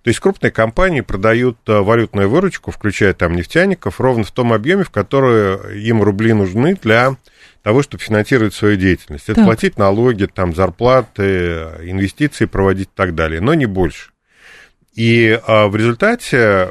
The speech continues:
Speaker 1: ну, как говорят специалисты, у, вот у этих компаний на западных счетах скопились довольно большие суммы. Ну, в общем, и возникает вопрос, вот почему они не вводят их сюда.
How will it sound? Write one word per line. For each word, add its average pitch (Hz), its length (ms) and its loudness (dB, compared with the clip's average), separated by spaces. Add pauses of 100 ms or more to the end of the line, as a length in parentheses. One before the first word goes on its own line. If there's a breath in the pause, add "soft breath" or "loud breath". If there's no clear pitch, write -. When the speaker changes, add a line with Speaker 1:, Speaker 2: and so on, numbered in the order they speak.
Speaker 1:
ну, 113 220 0
как 98 220 -4
говорят 92 380 2
специалисты, 104 960 -2 (100)
у, 107 640 2
вот 98 280 -2
у 110 40 2
этих 101 220 -2
компаний 131 720 0
на 104 320 2
западных 95 440 -2
счетах - 380 -4
скопились 135 460 0
довольно 110 320 2
большие 95 400 0
суммы. 196 520 0 (580 soft breath)
Ну, 110 440 2
в 117 120 0
общем, 113 420 0
и 117 120 -4
возникает 120 500 0
вопрос, 127 560 -2
вот 101 220 -2
почему 123 300 -2
они 120 200 2
не 107 120 0
вводят 101 380 0
их 90 100 -10
сюда. 90 400 -4